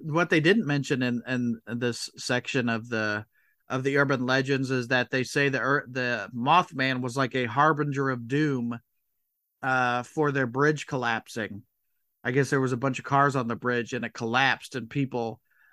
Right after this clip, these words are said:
uh, said that, "Oh, I, you know, I saw the Mothman around the time that the bridge collapsed."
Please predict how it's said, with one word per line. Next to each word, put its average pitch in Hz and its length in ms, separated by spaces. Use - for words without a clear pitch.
uh, 117 320
said 139 360
that, 131 220
"Oh, 180 180
I, 156 100
you 175 180
know, 185 60
I 180 80
saw 208 240
the 170 100
Mothman 151 600
around 143 240
the 135 80
time 151 300
that 131 120
the 127 80
bridge 139 340
collapsed." 113 680